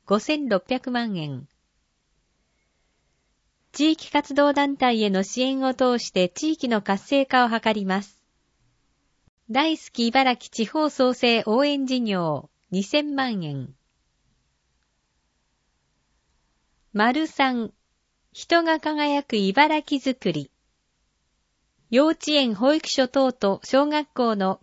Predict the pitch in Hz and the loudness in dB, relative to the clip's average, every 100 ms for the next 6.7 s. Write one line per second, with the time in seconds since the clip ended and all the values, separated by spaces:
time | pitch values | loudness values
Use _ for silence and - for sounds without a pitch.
0 | - 285 320 320 311 302 269 226 233 294 | 0 2 2 -2 -2 -2 0 2 2 2
1 | 311 302 320 311 294 254 247 214 208 208 | 0 0 -2 -4 -4 -2 0 0 0 -4
2 | - 262 269 254 226 208 196 196 185 196 | -4 -4 -2 0 -2 -2 -2 -2 -2 -6
3 | _ _ _ - 220 - 311 311 311 302 | _ _ _ -4 -2 2 0 0 0 0
4 | 294 - - 277 277 240 202 - 285 302 | 0 -6 -8 -2 0 2 0 2 0 0
5 | 302 302 311 294 - 214 175 214 233 - | -2 -2 -4 -4 0 0 0 -2 -4 -4
6 | 233 - - 196 196 - _ | -8 -8 -8 -4 -4 -8 _